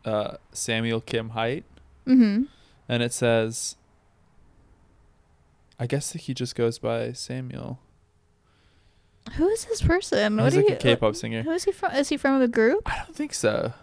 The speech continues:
Speaker 1: I could be wrong. Anyway, it says,
Speaker 2: <laughs>
Speaker 1: uh, Samuel reveals his current height and how much taller he wants to be in twenty twenty.
Speaker 2: Oh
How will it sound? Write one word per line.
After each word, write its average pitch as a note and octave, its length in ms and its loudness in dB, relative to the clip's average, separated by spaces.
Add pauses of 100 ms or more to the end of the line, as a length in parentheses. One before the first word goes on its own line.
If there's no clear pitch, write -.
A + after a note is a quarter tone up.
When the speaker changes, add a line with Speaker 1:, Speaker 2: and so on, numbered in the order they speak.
(140)
Speaker 1:
I - 80 -2
could D3+ 160 0
be C3+ 80 4
wrong. A2+ 320 2
Anyway, A#2+ 320 4 (340)
it C3 120 0
says, C3+ 440 8
Speaker 2:
<laughs> - 40 -6
Speaker 1:
uh, A#2 320 6
Samuel D3+ 560 6
reveals B2 420 4
his A#2 140 -6
current C#3+ 380 0
height B2+ 300 6
and A2+ 140 -2
how A2+ 140 0
much A2+ 240 -4
taller A#2+ 340 4
he A#2 100 0
wants A2+ 280 -2
to - 80 -12
be A2+ 160 -2
in A2+ 100 -4
twenty C3 300 -2
twenty. D#3 420 0 (180)
Speaker 2:
Oh - 40 -16